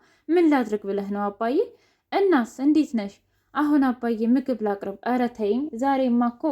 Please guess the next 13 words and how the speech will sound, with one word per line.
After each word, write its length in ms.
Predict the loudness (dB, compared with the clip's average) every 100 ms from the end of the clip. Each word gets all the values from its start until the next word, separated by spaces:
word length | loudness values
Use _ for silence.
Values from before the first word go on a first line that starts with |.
| -2 -8 _ _
በጣም 380 | 2 4 4 0 0
ጠግበናል። 520 | -2 -4 -6 -6 -8 0
እንዴ 220 | 2 4 2
አባዬ 320 | 2 2 2 0
ጠግበናል 560 | -2 0 2 4 4 2
ማለት 340 | 0 -2 -4 -6
እናትሽ 420 | 0 2 2 -2 -10
ጋር 160 | -8
እኮ 120 | -6 -6
ሂደን፣ 340 | -4 -2 0 -2 -6 -20 -20 _ _ _ 0
ኧረ 160 | 4 4
ተይኝ፣ 280 | 2 0 2 2
ዛሬማ 440 | 0 2 2